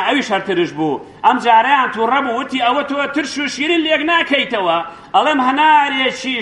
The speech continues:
شیرینم بۆ بێنە." وتی: "بەرێ وەڵا قوربان، لێشی دەکەمەوە، بەڵام من نازانم کامەیان شیرنە و کامەیان ترشە." وتی: "بۆ تۆ چەند ساڵە لێرەی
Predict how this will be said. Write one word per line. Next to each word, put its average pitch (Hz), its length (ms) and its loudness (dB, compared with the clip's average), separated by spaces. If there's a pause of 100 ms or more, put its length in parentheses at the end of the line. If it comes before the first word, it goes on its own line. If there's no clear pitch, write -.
(120)
شیرینم 294 560 0
بۆ 269 100 4 (100)
بێنە." 208 300 2 (380)
وتی: 185 280 -6
"بەرێ 185 220 0
وەڵا 196 280 4
قوربان، 185 320 0
لێشی 190 300 -2
دەکەمەوە، 196 520 2 (440)
بەڵام 190 380 4
من 208 120 -2 (100)
نازانم 240 540 2
کامەیان 185 520 2
شیرنە 175 280 -2
و 170 140 -6
کامەیان 165 440 0
ترشە." 160 300 -8
وتی: 175 280 -6
"بۆ 208 120 0 (420)
تۆ 190 80 -4 (100)
چەند 226 200 -2
ساڵە 196 320 2
لێرەی 214 340 2